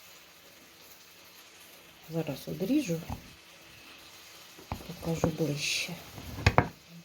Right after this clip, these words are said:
Бісквіт. Ось дивіться, який він.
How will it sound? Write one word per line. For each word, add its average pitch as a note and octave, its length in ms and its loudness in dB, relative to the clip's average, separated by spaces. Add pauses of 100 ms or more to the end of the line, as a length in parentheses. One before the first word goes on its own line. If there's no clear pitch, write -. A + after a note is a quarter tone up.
(760)
Бісквіт. G#3 680 4 (420)
Ось E3+ 180 8
дивіться, D3+ 500 -4
який D3+ 300 -4
він. D#3+ 140 -6